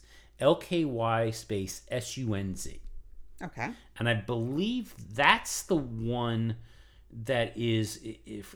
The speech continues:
Speaker 1: if it's who I think it is, their plan is that this is to be an all-female team,
Speaker 2: Oh,
Speaker 1: which
Speaker 2: wow.
Speaker 1: could be interesting. I just don't know how real the bid is.
Speaker 2: Now,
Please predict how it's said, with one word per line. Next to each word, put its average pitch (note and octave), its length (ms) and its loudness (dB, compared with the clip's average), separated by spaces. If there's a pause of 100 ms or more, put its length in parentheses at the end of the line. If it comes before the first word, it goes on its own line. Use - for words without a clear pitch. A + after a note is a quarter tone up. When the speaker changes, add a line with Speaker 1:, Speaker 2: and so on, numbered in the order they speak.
Speaker 1:
if A2+ 280 -4
it's - 200 -8
who D#3+ 260 -2
I E3 100 0
think D3+ 460 -4
it A2 100 0
is, G2 340 -2 (580)
their A#2 260 0
plan C3+ 420 0
is C3 160 -2
that A#2 160 -6
this A#2+ 220 -2
is A2+ 180 -4
to - 140 -8
be A2+ 180 0
an G2+ 60 0
all-female G2 720 -2
team, - 240 -12 (960)
Speaker 2:
Oh, G3+ 40 0
Speaker 1:
which - 160 0
Speaker 2:
wow. - 80 -4
Speaker 1:
could F#3+ 120 -2
be G#3 260 -8
interesting. F#2 840 0 (420)
I B2+ 80 2
just C#3+ 160 -4
don't D3+ 160 0
know C#3 80 -2
how A#2 180 2
real A2+ 320 4
the G2 80 -2
bid E2+ 480 -2
is. - 300 -10 (1900)
Speaker 2:
Now, G3 260 2